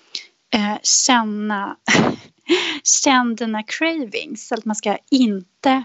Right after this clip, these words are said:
stoppa dem under mattan, utan man verkligen ska känna de här cravingsarna.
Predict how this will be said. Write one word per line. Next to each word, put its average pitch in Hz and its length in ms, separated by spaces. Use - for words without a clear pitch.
stoppa - 460
dem 180 420
under 190 220
mattan, 220 500
utan 196 220
man 196 120
verkligen 202 260
ska - 280
känna 302 600
de 226 200
här 196 220
cravingsarna. 240 840